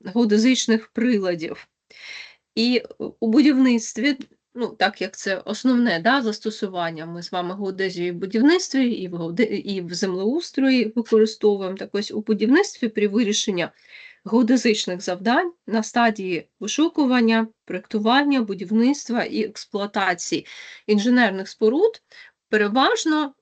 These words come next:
вимірюють кути, лінії, перевищення, площі та інші необхідні параметри. І при цьому достатньо широко застосовують і традиційні геодезичні прилади.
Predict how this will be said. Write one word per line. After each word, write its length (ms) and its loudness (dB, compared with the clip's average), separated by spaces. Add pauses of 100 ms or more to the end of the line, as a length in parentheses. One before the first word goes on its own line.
вимірюють 760 2
кути, 500 -6 (240)
лінії, 640 4 (120)
перевищення, 1040 0 (140)
площі 720 -6 (100)
та 140 0
інші 720 -4
необхідні 580 -4 (100)
параметри. 500 -8 (640)
І 240 2
при 200 2
цьому 300 0
достатньо 560 0
широко 480 -2
застосовують 960 -2
і 180 -2
традиційні 720 2
геодезичні 720 -2
прилади. 680 -6